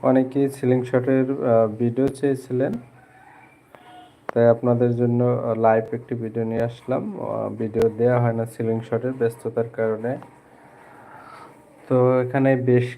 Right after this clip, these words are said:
কিছু সিলিং শট আমরা সেট করেছি, যেগুলো আপনারা চাইলে নিতে পারবেন।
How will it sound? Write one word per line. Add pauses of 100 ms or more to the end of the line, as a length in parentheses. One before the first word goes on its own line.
(100)
কিছু
সিলিং
শট (280)
আমরা
সেট
করেছি, (1400)
যেগুলো
আপনারা
চাইলে
নিতে
পারবেন।